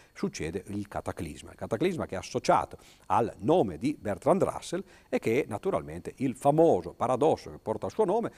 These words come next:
del quale abbiamo visto varie versioni e varie formulazioni e anche varie reincarnazioni.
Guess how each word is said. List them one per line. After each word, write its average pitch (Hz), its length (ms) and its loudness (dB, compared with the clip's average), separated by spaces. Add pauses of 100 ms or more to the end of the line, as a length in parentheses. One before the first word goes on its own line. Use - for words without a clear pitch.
(140)
del - 140 -4
quale 139 240 2
abbiamo 135 260 0
visto 131 320 -4
varie 98 380 -2
versioni 113 560 -2
e - 120 -8
varie 82 380 -6
formulazioni 110 760 -2
e - 20 -8
anche 95 240 -6
varie 95 340 -4
reincarnazioni. 90 1200 -6